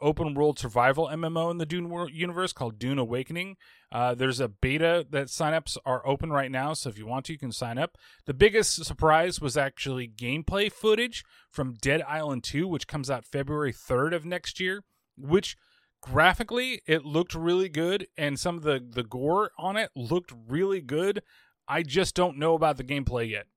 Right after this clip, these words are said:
And the original studio that made Dead Island, they wanted to do Dead Island two, but they were, I believe, either kicked off the project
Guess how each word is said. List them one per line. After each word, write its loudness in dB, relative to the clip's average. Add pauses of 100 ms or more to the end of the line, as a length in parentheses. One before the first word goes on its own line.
(200)
And -2
the 0
original 0
studio -4
that -2
made -4
Dead 2
Island, -2 (280)
they -4
wanted 2
to -4
do -10
Dead 4
Island 0
two, 2 (320)
but 4
they 2
were, 2
I -8
believe, -4
either -6
kicked -4
off 0
the -8
project -2